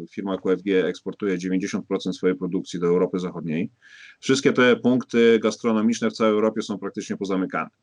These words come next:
W związku z czym duża część, duża część naszych klientów, że tak powiem, też od nas, no, nie, nie ma, nie ma możliwości, żeby składać nam zamówienie. Na szczęście naszej firmie udało się bardzo szybko i tutaj, że tak powiem, e, był to olbrzymi wysiłek całej załogi,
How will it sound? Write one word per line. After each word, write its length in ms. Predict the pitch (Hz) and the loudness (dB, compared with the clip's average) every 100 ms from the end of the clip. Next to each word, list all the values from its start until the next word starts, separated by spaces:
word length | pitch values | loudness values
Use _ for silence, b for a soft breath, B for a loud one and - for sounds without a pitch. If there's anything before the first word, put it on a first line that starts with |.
| _ - | _ -8
W 20 | |
związku 300 | 98 110 110 | -8 -6 -8
z 60 | |
czym 220 | - 101 104 | -2 0 0
duża 360 | 92 104 104 | -4 -2 -2
część, 560 | - 92 92 92 - - | 0 0 0 -4 -12 -10
duża 260 | 104 101 | -4 -2
część 220 | 95 101 98 | -2 -2 -2
naszych 260 | 95 98 | -4 -6
klientów, 460 | 92 92 87 92 90 | 0 0 0 -4 -6
że 60 | |
tak 160 | 87 90 | -8 -6
powiem, 340 | 92 90 90 | -4 0 0
też 260 | 87 90 - | 2 0 0
od 120 | 85 | -2
nas, 360 | - 90 87 - 76 78 | 0 0 -2 -8 -8 -4
no, 180 | 95 | 0
nie, 200 | 87 95 | 0 0
nie 300 | - 92 95 | 2 2 2
ma, 200 | 98 95 | 2 2
nie 160 | 90 107 | 4 6
ma 100 | 110 | 6
możliwości, 680 | 110 101 107 101 104 - 101 | 6 2 -2 0 -2 -2 -6
żeby 140 | 92 | -8
składać 340 | - 92 85 | -2 0 0
nam 120 | 85 76 | -4 -6
zamówienie. 420 | 156 - - _ _ _ _ B B B B B B _ | -6 -8 -12 _ _ _ _ B B B B B B _
Na 120 | 110 | 0
szczęście 300 | 117 156 170 | 2 2 4
naszej 220 | 147 143 139 | 4 4 2
firmie 240 | 143 139 | 2 2
udało 240 | 131 131 | 2 2
się 300 | 120 123 120 - - - | 0 0 0 -2 -10 -12
bardzo 440 | 107 127 139 139 | 0 0 2 -2
szybko 680 | - 131 110 - 92 95 104 | 0 0 0 -4 0 0 0
i 120 | 95 | -4
tutaj, 320 | 117 113 110 | -4 0 0
że 80 | 101 | 0
tak 180 | - 98 | -6 -6
powiem, 640 | 110 101 101 98 98 95 | -4 -2 -2 0 -2 -4
e, 120 | - 95 95 95 95 92 92 92 92 90 90 85 82 92 90 | -4 -2 0 2 2 2 2 2 0 -2 -6 -12 -12 -14 -16
był 180 | 98 107 | -6 0
to 140 | 110 | 2
olbrzymi 340 | 104 113 120 110 | 0 0 2 2
wysiłek 320 | 107 110 101 | 2 0 2
całej 240 | 110 98 | 2 0
załogi, 560 | 95 95 87 78 87 | 2 2 2 0 -6